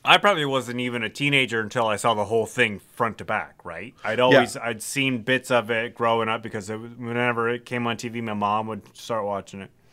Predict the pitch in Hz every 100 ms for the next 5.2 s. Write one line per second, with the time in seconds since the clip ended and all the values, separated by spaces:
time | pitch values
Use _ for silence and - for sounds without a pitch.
0 | - - - - - 185 208 185 208 156
1 | 143 131 135 131 123 131 117 110 104 101
2 | 98 - 87 85 85 _ _ 175 196 233
3 | 247 175 175 175 160 156 147 - 143 139
4 | 127 131 127 117 107 - 139 143 - 147
5 | 131